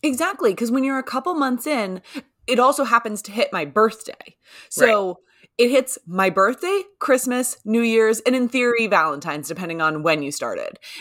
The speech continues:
Speaker 1: And so, like, it, it, it's just intense, man.
Speaker 2: Super intense. Side note, I'm gonna be in Southern California for your birthday.
Speaker 1: <gasps> Wait, I'm not gonna be in Southern <laughs> California for my birthday. 'Cause are you
Speaker 2: No,
Speaker 1: coming for
Speaker 2: you ruined
Speaker 1: Thanksgiving?
Speaker 2: it.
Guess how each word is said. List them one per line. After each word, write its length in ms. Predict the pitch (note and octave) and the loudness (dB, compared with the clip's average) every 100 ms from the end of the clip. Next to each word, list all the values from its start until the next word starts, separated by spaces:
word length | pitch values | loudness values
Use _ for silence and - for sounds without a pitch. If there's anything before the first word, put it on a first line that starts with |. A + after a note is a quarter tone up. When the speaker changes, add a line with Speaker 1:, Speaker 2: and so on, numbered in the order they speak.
| - A3 | -6 0
Speaker 1:
And 540 | A3+ G#3 G3 F3+ D#3 - - | 2 2 0 0 -2 -4 -12
so, 520 | - A3+ F#3+ F#3 F3 | 0 4 4 4 0
like, 220 | G3+ F#3 _ _ _ _ _ _ - | -2 -4 _ _ _ _ _ _ -12
it, 140 | F#3+ _ _ _ _ _ _ - | -12 _ _ _ _ _ _ -8
it, 120 | - | -4
it's 240 | D4+ B3+ - | -2 0 0
just 300 | D#4+ - - | -2 -4 -2
intense, 680 | D#4+ C#4 C4+ A#4+ - - E3 | 0 2 0 -2 -4 -8 -8
man. 340 | A#2+ C#2+ E3 _ _ - | -8 -10 -14 _ _ -12
Speaker 2:
Super 260 | - F#3 D#3 | -6 -2 -4
intense. 400 | C#3 C3 - - | -4 -8 -8 -6
Side 220 | G3 A#3 | 0 2
note, 200 | F#3 D3+ | 2 0
I'm 100 | D#3+ | 0
gonna 100 | G#3 | 0
be 140 | G3 E3+ | 0 0
in 80 | |
Southern 200 | F3 D#3+ | 0 -4
California 420 | D#3+ D3 F#3+ F3 C#3+ | -2 -2 -2 -4 -2
for 80 | |
your 80 | B2+ | -2
birthday. 500 | D#3+ F3 - - - _ _ | -2 -2 -4 -8 -12 _ _
Speaker 1:
<gasps> 200 | _ - G4 A4+ - - _ _ _ _ _ _ _ _ | _ -6 0 0 0 -6 _ _ _ _ _ _ _ _
Wait, 240 | B3 A4 - | 4 4 6
I'm 200 | C4+ G#4 | 6 6
not 120 | B4 G#4 | 6 4
gonna 120 | D4+ | 2
be 100 | C4 | 0
in 100 | A3 | 0
Southern 180 | C#4+ C#4+ | 0 0
<laughs> 20 | |
California 640 | - - - - B4 A#4 | 0 -2 -2 2 2 4
for 180 | A#4+ B4 | 4 4
my 140 | A4 F#4 | 4 0
birthday. 540 | G4 G4+ C#4 F#3+ E3+ - - - A#3+ | -2 -4 -2 0 -2 -6 -12 -6 4
'Cause 140 | A#3+ | 8
are 100 | A#3 | 8
you 100 | C4 | 6
Speaker 2:
No, 80 | C4 | 0
Speaker 1:
coming 140 | C4 | -2
for 80 | C4+ | 0
Speaker 2:
you 40 | B3+ | 2
ruined 160 | A#3 | 2
Speaker 1:
Thanksgiving? 360 | F#3 - A3 | 4 2 2
Speaker 2:
it. 100 | D4+ | -4